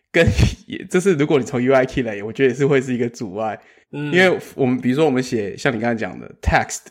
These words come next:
Speaker 1: 点friend，然后 with height 设置，
Speaker 2: 对。
Speaker 1: 我们会觉得说，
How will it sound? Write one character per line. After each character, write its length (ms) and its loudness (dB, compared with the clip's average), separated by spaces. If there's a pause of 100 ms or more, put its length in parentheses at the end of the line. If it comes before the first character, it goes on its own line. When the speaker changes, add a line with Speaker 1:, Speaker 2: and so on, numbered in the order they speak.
(140)
Speaker 1:
点 220 -10
friend， 380 -6 (100)
然 100 -4
后 120 -2
with 260 -2
height 340 -4
设 260 -2
置， 280 -18 (340)
Speaker 2:
对。 120 -2
Speaker 1:
我 40 -2
们 60 2
会 80 6
觉 180 2
得 140 2
说， 420 0